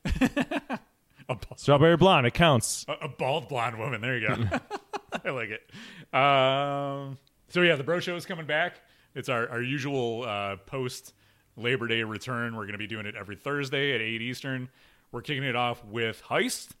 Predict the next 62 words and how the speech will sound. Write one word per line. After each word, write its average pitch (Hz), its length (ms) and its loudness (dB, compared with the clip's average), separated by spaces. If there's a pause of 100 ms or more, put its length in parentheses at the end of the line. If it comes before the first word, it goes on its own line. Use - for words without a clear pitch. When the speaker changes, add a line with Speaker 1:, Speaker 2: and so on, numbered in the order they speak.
(400)
Speaker 1:
on 117 160 -6
the 113 60 -10
P 131 160 -6
three. 139 300 -6
These 131 200 -4
guys 131 220 0
haven't 131 240 -2
played 127 220 -6
much 123 180 -6
Heist, 120 200 -4
so 127 100 -8
it's 107 80 -4
gonna 110 140 -8
be 104 40 -8
fun, 107 300 -8 (400)
uh, 92 240 -10
introducing, 107 680 -10 (160)
uh, 92 200 -10
some 107 160 -12
of 95 40 -10
the 98 60 -8
crew 104 340 -8
here 95 260 -6
to 92 380 -10 (160)
that 127 220 0
game. 127 340 -2 (460)
Uh, 95 320 -4
we're 101 80 -8
gonna 110 160 -2
have 104 220 0 (560)
hopefully 147 360 -6
a 156 40 -4
giveaway 156 400 -2
from 156 160 -8
Multimorphic. 143 500 -4
They 147 80 -4
haven't 120 180 -6
confirmed, 135 480 -10
but 127 100 -10
he 110 60 -10
said 113 160 -10
he 113 80 -10
wants 113 260 -14
to - 80 -18
do 117 120 -16
something. 131 340 -16
So, 101 260 -14 (440)
uh, 95 420 -4
you 107 120 -12
get 104 160 -8
to 104 40 -12
vote 107 240 -4
Team 113 200 -8
Nick 107 180 -4
or 110 80 -6
Team 120 240 -10
Kevin 170 380 2
and, 127 240 -6
and 110 280 -8
get 113 140 -4
in 117 160 -2
on, 107 300 -4